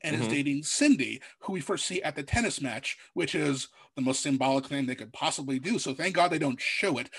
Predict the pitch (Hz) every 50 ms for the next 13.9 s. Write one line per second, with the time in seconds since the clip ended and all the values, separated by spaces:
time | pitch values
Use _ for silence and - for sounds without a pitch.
0 | - - - 156 143 - - 202 190 180 185 170 185 180 175 165 143 139 147 156
1 | 180 202 - - - 165 139 117 107 - - - - - - - - - 165 151
2 | 156 190 208 - - 170 160 160 151 131 139 143 156 156 143 127 120 120 127 -
3 | - - _ - - - - - 170 180 190 - - 151 156 160 143 151 151 139
4 | 139 139 - _ _ - _ _ _ _ _ _ _ 160 151 - - _ - 143
5 | - - - - - 135 147 147 143 135 135 - 151 135 127 113 120 196 202 147
6 | 127 120 120 95 95 - - - - - _ _ _ - 156 147 151 143 156 165
7 | 170 160 151 151 143 - - - 190 156 147 147 143 147 175 175 170 165 160 147
8 | 151 - - 147 - - 170 160 147 131 131 135 131 131 - 135 131 - - 135
9 | 131 - - 139 135 131 139 127 123 131 127 123 127 120 120 - - - 151 135
10 | 127 123 135 - - 143 131 120 113 123 127 117 107 104 - - - - - _
11 | - 147 127 - - - 196 - - - - 131 123 - - - 143 127 120 110
12 | 104 107 113 - - 135 131 - 135 135 123 127 110 101 117 139 156 135 104 87
13 | 73 - - _ _ _ _ _ _ - - 170 156 156 151 180 180